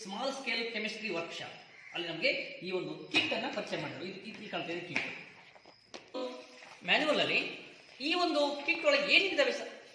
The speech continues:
ಸಲಕರಣೆಗಳು ಅಂತ ಅದು ಕೊಡಲಾಗಿದೆ. ಗಮ-, ಗಮನಿಸಲಿ, ಸುಮಾರು ಮೂವತ್ತು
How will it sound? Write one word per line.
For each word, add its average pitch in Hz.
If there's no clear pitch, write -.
ಸಲಕರಣೆಗಳು 208
ಅಂತ 185
ಅದು 185
ಕೊಡಲಾಗಿದೆ. 156
ಗಮ-, 165
ಗಮನಿಸಲಿ, -
ಸುಮಾರು 247
ಮೂವತ್ತು 302